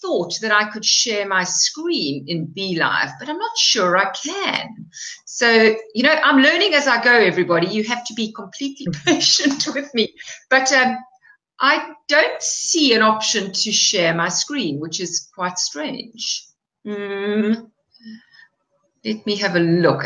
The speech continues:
And if I can't, then what I will do is I'll talk you through it, and then I'm gonna do, I'll do a demonstration in Zoom, and put that up afterwards. So, uh, apologies if I can't actually, um, show it physically. It doesn't look like I can.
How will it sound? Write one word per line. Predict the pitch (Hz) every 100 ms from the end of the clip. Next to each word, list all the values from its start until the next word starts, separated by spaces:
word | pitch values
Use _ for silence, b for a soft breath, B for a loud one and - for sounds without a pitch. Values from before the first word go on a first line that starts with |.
| -
And | 190
if | -
I | 269 -
can't, | 277 196 165 269 -
then | 190 202 190
what | 240
I | 285 226
will | 240 262
do | 220 185 165 220 262 B B
is | 208
I'll | 233 214
talk | - 311 -
you | 233
through | 214 247 185
it, | 131 - -
and | 214
then | 247
I'm | 233
gonna | 220 196
do, | 170 220 208 208 b b -
I'll | 208 -
do | 262 247 -
a | 196 196 196
demonstration | 226 214 214 214 202 - 175 170
in | 175
Zoom, | 165 185 156 135 - - _ -
and | 165
put | 190 190
that | 165
up | 160 -
afterwards. | 160 - - 123 - -
So, | 180 165 170 165 B _ -
uh, | 190 -
apologies | 214 262 269 220 185
if | 170
I |
can't | 175 208 190
actually, | 185 180 - 175 170 160
um, | 165 147 135 120 - _ 110
show | - - 202
it | 143 139 - - -
physically. | 185 156 - 139
It | 143
doesn't | 185 190 175
look | 180 -
like | 151 147
I | 139
can. | 175 139 120